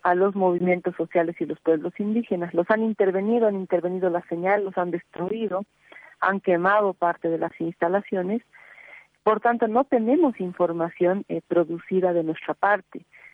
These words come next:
Estamos a merced de la información que difunden los medios que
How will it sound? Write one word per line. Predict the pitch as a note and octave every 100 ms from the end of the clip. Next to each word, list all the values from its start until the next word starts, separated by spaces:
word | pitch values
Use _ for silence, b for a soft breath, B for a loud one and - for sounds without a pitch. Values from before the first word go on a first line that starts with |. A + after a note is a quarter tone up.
| _
Estamos | F3+ F#3+ G#3+ A3 A3 B3+ -
a | - F3+
merced | F#3+ G3+ - G3+ F#3 _ B B B _
de | F#3 G3
la | F#3+ F#3
información | G3 G3+ G#3 G#3 G#3 A3 G3+ F#3+
que | F#3+ F#3
difunden | F#3+ - F#3+ F3+ F3 F#3 F3+
los | G3 G3+
medios | G#3 F#3+ G3 -
que | F3+